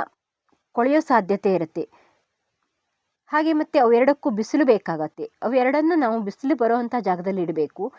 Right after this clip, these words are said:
ನೀರ್ಸೋಣೆ ಗಿಡನ ನೆರಳಲ್ಲಿ ಇಡಬೇಕು. ಈ ರೀತಿ ನಾವು ಯಾವ ಗಿಡನ ಎಷ್ಟು ಬಿಸಿಲಲ್ಲಿ ಇಡಬೇಕು, ಎಷ್ಟು ನೀರನ್ನ ಹಾಕ್ಬೇಕು ಅನ್ನೋದನ್ನ ಒಂದಷ್ಟು ದಿವಸ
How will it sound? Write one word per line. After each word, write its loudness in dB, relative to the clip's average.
ನೀರ್ಸೋಣೆ 2
ಗಿಡನ 2
ನೆರಳಲ್ಲಿ 0
ಇಡಬೇಕು. -4
ಈ -4
ರೀತಿ 2
ನಾವು 0
ಯಾವ 6
ಗಿಡನ 0
ಎಷ್ಟು -12
ಬಿಸಿಲಲ್ಲಿ -2
ಇಡಬೇಕು, -4
ಎಷ್ಟು -8
ನೀರನ್ನ -4
ಹಾಕ್ಬೇಕು -8
ಅನ್ನೋದನ್ನ -6
ಒಂದಷ್ಟು -2
ದಿವಸ -2